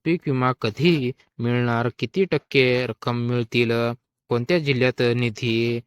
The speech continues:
लाभ मिळतील, अशा विविध प्रश्नाचे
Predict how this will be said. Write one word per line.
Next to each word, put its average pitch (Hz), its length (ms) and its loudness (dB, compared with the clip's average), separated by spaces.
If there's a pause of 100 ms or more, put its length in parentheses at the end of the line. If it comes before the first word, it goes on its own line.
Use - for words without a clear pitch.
(220)
लाभ 123 240 2
मिळतील, 131 560 2
अशा 135 540 -2 (340)
विविध 135 340 2
प्रश्नाचे 127 960 0